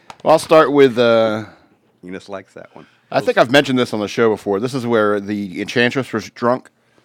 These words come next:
Speaker 2: Oh, yes. <laughs>
Speaker 1: All right. And she's just sitting there. She's drinking in this place all by herself. And she's, you know, three sheets to the wind. And she's, um, "What, what was that? The hammer, Thor? Oh, no. This,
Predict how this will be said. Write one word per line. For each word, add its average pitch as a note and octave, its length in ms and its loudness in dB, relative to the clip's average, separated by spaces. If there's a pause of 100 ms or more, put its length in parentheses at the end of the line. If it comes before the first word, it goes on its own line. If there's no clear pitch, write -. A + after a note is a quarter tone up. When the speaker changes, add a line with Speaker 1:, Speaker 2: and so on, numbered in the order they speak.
(560)
Speaker 2:
Oh, - 180 -14
yes. - 500 -16 (180)
<laughs> - 180 -10
Speaker 1:
All G#2+ 80 -4
right. A#2+ 160 -2 (580)
And B2 140 -4
she's D3+ 160 -10
just - 200 -4
sitting G#3 200 0
there. F3+ 140 2
She's C#3 200 -4
drinking F3 560 0
in C#3+ 200 0
this C3+ 220 -4 (160)
place B2+ 360 -6
all C#3 180 4
by D3 180 4
herself. A#2 520 -2 (840)
And B2+ 140 -6
she's, D3+ 220 -2 (840)
you E3 100 -4
know, D3 200 -2 (180)
three F#3 120 -4
sheets F#3+ 260 -6
to G3 80 -4
the F#3+ 60 2
wind. F#3 260 0
And B2+ 140 -6
she's, D3+ 320 -2
um, C3+ 460 2 (400)
"What, E3 220 4
what E3+ 100 -4
was F3 240 8
that? C#3+ 380 8
The B2+ 160 -2
hammer, C#3+ 260 6
Thor? C#3+ 520 4
Oh, C#3 160 4
no. C#3 360 4
This, C3+ 320 -4